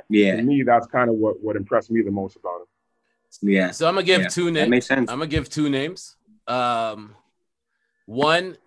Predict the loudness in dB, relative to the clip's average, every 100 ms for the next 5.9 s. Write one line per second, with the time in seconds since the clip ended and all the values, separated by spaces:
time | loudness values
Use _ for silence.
0 | _ -2 0 0 0 0 0 -2 -2 -2
1 | -4 -4 -4 -4 -6 -4 -2 -2 -2 -4
2 | -4 -4 -6 -10 -12 -16 -18 -20 _ -16
3 | -12 -14 -16 _ -14 -12 -6 -6 -6 -12
4 | -14 -10 -10 -8 -12 -12 -10 -8 -8 -8
5 | -8 -8 -8 -6 -6 -4 -6 -6